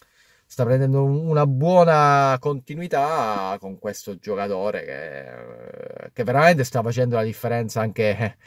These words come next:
anche al Milan. Ecco quando io dico magari che la nostra dirigenza spesso e volentieri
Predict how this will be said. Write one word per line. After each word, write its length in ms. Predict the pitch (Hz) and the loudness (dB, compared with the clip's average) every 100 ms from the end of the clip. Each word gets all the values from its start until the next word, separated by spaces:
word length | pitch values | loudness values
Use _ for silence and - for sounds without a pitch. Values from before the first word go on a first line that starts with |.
| - - | -20 -4
anche 260 | 123 131 135 | 0 2 2
al 120 | 135 | 2
Milan. 360 | 135 101 90 - - - - - - _ | -2 -4 -6 -14 -20 -20 -20 -20 -20 _
Ecco 280 | - 247 127 | 2 2 2
quando 260 | 113 120 120 | -2 -2 -4
io 100 | 123 | -4
dico 240 | 117 113 | -4 -4
magari 320 | 113 117 117 | -2 -2 -2
che 60 | 110 | -2
la 80 | 107 | -2
nostra 280 | 120 - 107 | -4 -6 -8
dirigenza 640 | 104 110 117 120 104 110 | -8 -10 0 0 0 -10
spesso 380 | - 120 - 110 | -6 -6 -6 -2
e 20 | |
volentieri 560 | 117 113 123 110 98 | -2 0 0 0 -4